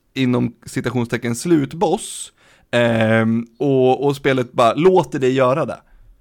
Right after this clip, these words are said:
Och sen så löser spelet det. Det är liksom bara, ah, nej, men det, det, det, det kommer ju någon annan. Men det är inte den karaktären. Det är inte den karaktären igen, utan då är det någon så här generisk bara, det du har sabbat då, det är att du inte får samma coola upplevelse senare.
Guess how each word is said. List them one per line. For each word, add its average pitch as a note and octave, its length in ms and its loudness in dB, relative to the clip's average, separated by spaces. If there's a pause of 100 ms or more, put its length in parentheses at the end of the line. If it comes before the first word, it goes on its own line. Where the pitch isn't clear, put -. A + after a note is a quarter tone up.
(720)
Och D#3+ 120 0
sen F#3+ 140 4
så F#3 80 2
löser G3 500 4
spelet - 360 -16
det. - 120 -16 (140)
Det D3 120 -2
är E3+ 40 4
liksom E3 260 2
bara, C#3+ 140 2
ah, F3 80 4
nej, E3+ 120 0
men D#3 320 -6
det, D3+ 120 0 (140)
det, D3 120 -2
det, D3+ 180 -4 (100)
det C#3 180 -6
kommer C#3+ 300 -2
ju C3+ 60 0
någon C3+ 160 0
annan. C3+ 480 -2 (280)
Men C3+ 160 -2
det D#3+ 80 4
är F#3 140 2
inte C#3+ 180 -2
den B2 220 -2
karaktären. A#2 580 -2
Det B2+ 60 2
är - 20 2
inte C#3 180 -2
den D#3 160 -2
karaktären A#2+ 460 -2
igen, B2+ 240 -2
utan A2+ 200 -6
då C3+ 120 2
är D3 60 2
det C#3 60 2
någon A#2+ 200 -2
så A#2 80 -4
här G#2 100 -4 (200)
generisk C3+ 480 -2
bara, G2+ 160 -6 (440)
det C#3+ 200 2
du C#3 60 4
har C#3 80 4
sabbat D3+ 400 0
då, G#2+ 320 -6
det C3+ 120 0
är C#3 100 4
att C#3 160 -2
du C3 220 -4
inte A#2+ 180 -6
får A#2+ 300 -2 (200)
samma A#2 280 -6
coola A#2 280 -6
upplevelse A#2 480 -4
senare. - 360 -14